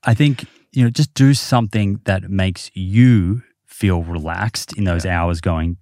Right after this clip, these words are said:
Speaker 1: to, to, uh, to sleep before bed.
Speaker 2: Yeah.
Speaker 1: And then also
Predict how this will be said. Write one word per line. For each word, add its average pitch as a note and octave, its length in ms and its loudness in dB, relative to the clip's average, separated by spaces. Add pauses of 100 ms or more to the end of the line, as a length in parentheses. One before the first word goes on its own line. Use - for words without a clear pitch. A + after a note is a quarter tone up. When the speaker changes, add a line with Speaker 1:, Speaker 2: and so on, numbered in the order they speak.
Speaker 1:
to, F#2 200 -8 (100)
to, - 180 -14 (380)
uh, F2 540 -2
to G#2 120 -2
sleep E2 440 -8
before F2+ 260 -4
bed. E2 260 -6 (220)
Speaker 2:
Yeah. A#2+ 180 -10 (100)
Speaker 1:
And G#2+ 140 2
then G#2+ 120 6
also G2 560 4